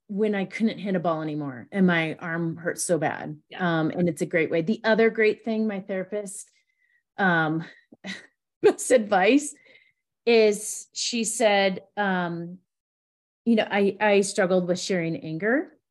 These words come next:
Speaker 1: because I thought it was dangerous to be angry because I had seen other family members get angry and it felt scary.
Speaker 2: Sure.
Speaker 1: So a great way to release anger, this is a side note, for entrepreneurs, this is great too. I've done this, not just through my divorce, but afterwards,
Speaker 2: Yep.
Speaker 1: um, you know, upset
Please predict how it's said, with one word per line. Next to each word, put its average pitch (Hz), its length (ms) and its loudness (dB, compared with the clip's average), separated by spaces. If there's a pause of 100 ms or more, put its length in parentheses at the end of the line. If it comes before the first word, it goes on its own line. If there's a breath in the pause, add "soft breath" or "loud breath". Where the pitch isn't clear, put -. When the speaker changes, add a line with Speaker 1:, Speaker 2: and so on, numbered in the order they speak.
Speaker 1:
because 190 240 -2
I 175 100 0
thought 170 340 -4
it 175 120 -4
was 165 200 -6
dangerous 226 560 0
to 190 100 -8
be 160 200 -6
angry 135 420 -4
because 151 300 -6
I 180 140 2
had 175 140 0
seen 185 200 -2
other 180 240 -2
family 165 240 -6
members 156 380 -6
get - 220 -4
angry 185 500 0
and 170 100 -4
it 160 160 -10
felt - 180 -6
scary. 175 540 0 (280 loud breath)
Speaker 2:
Sure. 208 340 -16 (520)
Speaker 1:
So 220 420 6
a 214 60 2
great 208 260 0
way 214 140 2
to 190 60 2
release 185 300 -2
anger, 175 300 -4
this 156 140 -18
is 160 180 -12
a - 20 -14
side 165 280 0
note, 156 320 -6
for 277 180 4
entrepreneurs, 269 680 4
this 214 140 -4
is 196 140 -2
great 185 300 0
too. 226 140 0
I've 185 160 0
done 196 200 0
this, 190 220 -4
not 190 180 -6
just 190 200 -14
through 196 120 -4
my 175 100 -2
divorce, 165 440 0
but - 180 -2
afterwards, 156 760 -6
Speaker 2:
Yep. 180 180 -6
Speaker 1:
um, 151 280 -8
you 175 80 -6
know, 160 100 -4
upset - 440 -8